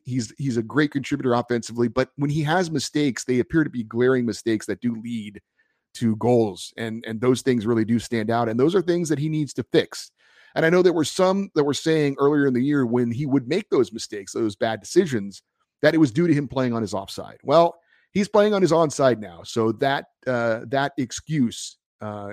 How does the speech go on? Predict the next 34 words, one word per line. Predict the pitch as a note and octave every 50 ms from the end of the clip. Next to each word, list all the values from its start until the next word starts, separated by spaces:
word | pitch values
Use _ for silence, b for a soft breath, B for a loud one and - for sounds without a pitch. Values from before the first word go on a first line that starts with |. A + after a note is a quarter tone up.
| G#2+ G#2 G#2+
n-, | G#2+ A2 _
needs | - B2 C3 B2 G#2+
to | A2+ A#2
go | A2+ A2
away. | G2 G2+ G2+ F#2 - - _ _ _ _ _ _ _ _ _ _
He | - D#3+
needs | F3+ F#3 F#3 D3
to | - E3+
make | E3+ D#3+ C#3
better | D#3 D3 C#3+ C#3+
decisions. | C#3 B2+ - B2+ B2 A2 G#2+ A#2 A2+ A2+ A2 - - _
Again, | A#2+ G2+ A#2 A#2+ G#2+ G2 F#2+
he's | A#2+ A#2+ A#2+ G#2 -
had | B2+ C#3+ E3 F#3
a | F#3
good | D#3+ E3 F#3 F3
season. | D3 - - F3+ F3 D3 E3+ E3+ E3+ F3 E3+ _ _ _ _ _ _ _
He's | _ A#2 A2 -
done | - D#3 D#3+
a | D#3+
lot | D#3 D#3 D#3 D3+
of | C3+
good | C#3+ D3+ C#3+ D3
things, | D3 D3 C#3+ C#3+ D3 D3 C3+ B2+ - _ _ _ _ _ _ _ _
but | A2+ A#2 A#2 A#2 A#2
especially | B2 - - - F3 F#3 F3+ - - E3 D3
when | C3+ C#3 C3
he's | A#2+ B2+ C#3+ C#3+ C3+ B2+ A#2 G#2+ -
quarterbacking | - - - D3+ D#3+ D#3 C#3 C#3 C#3 C#3 - - C3 B2+
that | A2+ G#2+ -
second | - - B2+ - B2 G#2+
power | - C3 B2 B2
play | - A#2+ A#2+
unit, | A#2+ A2+ A2+ A#2